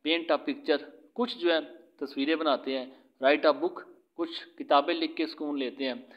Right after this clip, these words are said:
"Invent a philosophy," या कुछ जो है जिनकी अपने रूल्स होते हैं, अपनी रेगुलेशन होती हैं, अपने वो लॉज होते हैं उनके, कुछ जो है वो अपनी फिलॉसफियाँ रखते हैं, कुछ अपने कानून रखते हैं। "Harry, not me,"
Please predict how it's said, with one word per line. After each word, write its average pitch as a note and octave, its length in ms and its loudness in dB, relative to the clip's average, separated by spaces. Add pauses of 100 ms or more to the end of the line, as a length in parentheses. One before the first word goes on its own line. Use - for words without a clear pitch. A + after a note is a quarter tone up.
(280)
"Invent C#3 320 -2
a C3 80 2
philosophy," B2+ 500 -6 (380)
या C3+ 100 0
कुछ B3 320 -4
जो F#3+ 140 2
है G#3+ 220 6
जिनकी F#3 480 -4
अपने D4 340 8
रूल्स F3+ 340 4
होते - 240 2
हैं, E3+ 220 -4 (140)
अपनी C4+ 260 4
रेगुलेशन D3+ 580 4
होती A2 240 -8
हैं, G#2 280 -16 (340)
अपने A#3 540 4 (220)
वो G3 360 4 (300)
लॉज D#3 380 10
होते B2 240 0
हैं B2 80 -4
उनके, A#2 300 -8 (1300)
कुछ F#3 200 -6
जो F3+ 100 2
है F#3+ 260 -2 (160)
वो D#3 100 4
अपनी D#3+ 240 -4
फिलॉसफियाँ C3+ 480 2
रखते B2 200 -4
हैं, C3 40 -6
कुछ C#3+ 180 -6
अपने D#3+ 260 -4
कानून B2+ 360 -2
रखते A#2 280 -6
हैं। - 400 -4 (580)
"Harry, C3+ 240 -2
not A#2+ 320 0
me," G2+ 60 -14